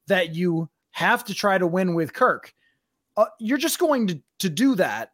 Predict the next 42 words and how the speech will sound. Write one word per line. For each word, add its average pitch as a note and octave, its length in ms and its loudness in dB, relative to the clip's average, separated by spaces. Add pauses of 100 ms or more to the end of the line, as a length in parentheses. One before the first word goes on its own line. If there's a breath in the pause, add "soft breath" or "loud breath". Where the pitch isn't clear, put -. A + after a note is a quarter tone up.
(120)
and F#3 140 0
you're F#3 100 0
going A#3+ 280 2
to A#3 60 -6
try G#3 260 0
to F#3 100 -2
surround E3+ 520 -2
him F3 140 -2
with D#3+ 160 -4
as C3+ 120 -10
much D3+ 260 -6
talent D#3+ 400 -4
as C3 200 -10
you C3 60 -8
possibly E3+ 580 -2
can D3+ 460 -2 (520 soft breath)
to F#3+ 220 2
make G3 300 2
the G#3 80 0
playoffs D#3 720 -2
and D3 200 -6
be A3+ 180 2
competitive. C3+ 840 -4 (840 soft breath)
But A3 140 4
I A3 100 4
think F4 340 -2
you G4+ 120 2
can E4 240 2
do G#3+ 240 2
it D4+ 80 2
in C4 100 2
a B3 100 4
way F#3+ 440 2
where F#3 360 2
you F#3 280 0
don't G3 440 2 (140)
actually E3+ 540 0
destroy E3+ 480 0
your E3 240 0
long-term D#3+ 580 -2
prospects, E3 760 -2 (380 loud breath)
and F#3 480 2